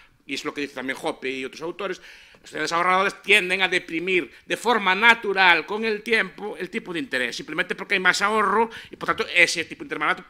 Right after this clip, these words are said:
puede, de forma sana, capitalizar empresas, eh, hacer negocios y cosas por el estilo. Esa es la idea de Banfield, que es muy...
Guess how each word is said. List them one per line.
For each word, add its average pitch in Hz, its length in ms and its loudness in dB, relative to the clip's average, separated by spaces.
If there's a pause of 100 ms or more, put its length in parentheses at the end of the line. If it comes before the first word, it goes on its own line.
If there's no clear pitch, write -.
puede, 170 180 -2
de 139 140 -2
forma 240 340 6
sana, 220 460 4
capitalizar 170 840 -2
empresas, 160 580 -6
eh, 165 140 0 (140)
hacer 143 260 -12
negocios 151 420 -10
y - 40 -20
cosas 147 240 -20
por - 120 -18
el 113 40 -16
estilo. - 240 -12
Esa 160 100 0
es 196 60 0
la 185 80 10
idea 151 360 6 (220)
de 147 80 -4
Banfield, 135 220 4
que 139 80 -6
es 131 40 -4
muy... 143 280 -2